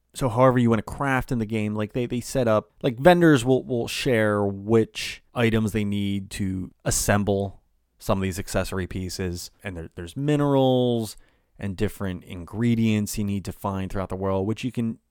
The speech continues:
pick up through, through mining or just picking up on the ground or finding in chests or receiving as loot from killed enemies. So there, there's a, if that's your thing, like, th-, this game is really open to,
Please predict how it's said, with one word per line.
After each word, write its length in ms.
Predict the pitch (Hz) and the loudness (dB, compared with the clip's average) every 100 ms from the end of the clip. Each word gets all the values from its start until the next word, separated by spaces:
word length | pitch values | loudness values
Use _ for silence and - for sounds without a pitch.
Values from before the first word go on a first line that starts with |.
| _ _ | _ _
pick 180 | - - | -6 -2
up 220 | 117 - | -2 -2
through, 280 | - 117 107 - _ _ | -6 -2 -2 -4 _ _
through 160 | 120 123 | 0 2
mining 840 | 104 98 104 113 113 113 113 117 | 2 2 2 2 2 2 0 -2
or 140 | - 113 | -4 -8
just 180 | - | -10
picking 300 | - 117 110 | -8 -8 -4
up 120 | 101 101 | -6 -6
on 60 | |
the 80 | 87 | -12
ground 540 | - 101 104 107 107 | -12 -6 -2 -2 -2
or 40 | 98 | -6
finding 360 | - 92 87 | -6 -8 -8
in 120 | 82 82 | -14 -12
chests 720 | - 123 117 113 - - - _ _ _ _ _ | -4 0 2 2 -2 -6 -10 _ _ _ _ _
or 680 | - 98 87 85 82 82 80 _ | -6 -4 -4 -6 -8 -10 -12 _
receiving 500 | 92 - 113 104 101 | -6 0 2 2 -2
as 200 | 92 87 | -4 -6
loot 420 | 101 113 110 - | 0 4 4 0
from 280 | - 101 90 | -6 -6 -6
killed 280 | - 90 82 | -6 -6 -4
enemies. 520 | 95 113 107 104 101 - | -2 0 0 -2 -4 -6
So 100 | 92 | -8
there, 160 | 95 | -6
there's 280 | 90 95 87 | -6 -8 -6
a, 240 | 87 90 - _ - | -6 -6 -10 _ -12
if 300 | 110 117 - | -6 -6 -6
that's 440 | 123 131 - - _ _ | -6 -6 -6 -12 _ _
your 180 | - 135 | 2 2
thing, 500 | 110 - 131 139 143 | 2 2 2 2 0
like, 180 | 123 107 | -2 -2
th-, 200 | - 110 | -4 -4
this 160 | - 113 | -4 -4
game 240 | 113 110 | -2 -2
is 100 | 101 | -4
really 460 | 98 107 117 113 107 | -6 -2 0 2 0
open 440 | 107 104 - 95 | -2 -4 -4 -8
to, 340 | 90 - 92 | -8 -8 -8